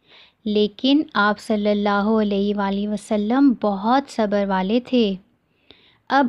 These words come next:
آپ صلی اللہ علیہ وآلہ وسلم اپنے چچا کے ساتھ رہنے لگے۔ آپ کی چچی بھی بہت اچھی تھیں اور وہ آپ صلی اللہ علیہ وآلہ وسلم کا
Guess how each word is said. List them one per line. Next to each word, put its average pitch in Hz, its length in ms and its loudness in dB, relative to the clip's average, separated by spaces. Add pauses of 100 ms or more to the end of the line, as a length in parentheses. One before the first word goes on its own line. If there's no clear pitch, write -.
آپ 233 200 0
صلی 226 220 -2
اللہ 220 160 0
علیہ 214 480 0
وآلہ 208 220 -2
وسلم 214 540 -2
اپنے 254 380 -2
چچا 254 440 0
کے 285 100 2
ساتھ 208 380 -4
رہنے 196 240 -4
لگے۔ 196 380 -8 (680)
آپ 220 280 -2
کی 302 140 0
چچی 240 440 -2
بھی 285 180 2 (140)
بہت 254 440 0
اچھی 214 340 -2
تھیں 190 480 -8 (480)
اور 220 140 0 (100)
وہ 269 280 2
آپ 202 280 0
صلی 208 240 -4
اللہ 208 400 -2 (120)
علیہ 214 360 2
وآلہ 208 300 0
وسلم 202 500 -4
کا 262 180 0